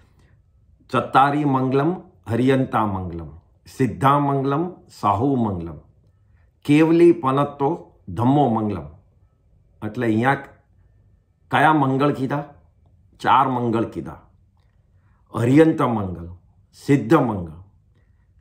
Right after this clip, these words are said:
સાહુ મંગળમ, એટલે આચાર્ય, ઉપાધ્યાય અને સાધુ સાધ્વી ત્રણેય જણ.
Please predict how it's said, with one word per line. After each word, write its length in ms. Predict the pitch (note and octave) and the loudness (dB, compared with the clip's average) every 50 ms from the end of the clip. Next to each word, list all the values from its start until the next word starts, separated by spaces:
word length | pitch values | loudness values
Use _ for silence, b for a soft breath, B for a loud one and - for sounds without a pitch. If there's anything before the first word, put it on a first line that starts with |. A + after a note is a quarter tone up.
| - - | -6 0
સાહુ 320 | - B2 A#2+ B2 F3 G3 F3 | 2 2 4 4 2 2 0
મંગળમ, 440 | C3+ A2 G2+ F#2 E2 E2 D#2 D2+ - _ _ _ _ _ _ _ _ - A#2+ | 0 -2 -4 -6 -10 -12 -14 -18 -20 _ _ _ _ _ _ _ _ -10 -8
એટલે 480 | - - C3+ C3 B2+ A#2+ - - - - | -6 -4 -4 -2 -2 -4 -6 -8 -6 -2
આચાર્ય, 640 | G#2 A2+ A#2+ - - C3+ C3+ C3+ C3 C3 C3 B2+ B2+ - - - _ _ _ _ _ _ _ _ - | -2 -2 -2 0 -2 -2 0 0 -2 -4 -4 -6 -8 -10 -16 -20 _ _ _ _ _ _ _ _ -10
ઉપાધ્યાય 640 | A2 G#2 G#2 C3 B2+ B2 A2 G#2+ B2 B2 B2 B2 A2 | -10 -4 0 2 2 2 2 0 0 0 0 0 -2
અને 220 | A2+ A#2 A2 A#2 | -2 -4 -4 -4
સાધુ 400 | G#2+ - - G#2 A2 G2 B2+ A#2+ | -4 -2 0 0 0 0 -2 -4
સાધ્વી 380 | G#2+ - G2 F2 F2 - G2 G2 | -4 -4 -8 -10 -8 -8 -10 -10
ત્રણેય 380 | - - A#2+ B2 C3 C3+ B2+ | -6 -4 -2 -2 0 -2 -2
જણ. 200 | G#2+ G#2 F#2+ D#2+ | -4 -4 -6 -8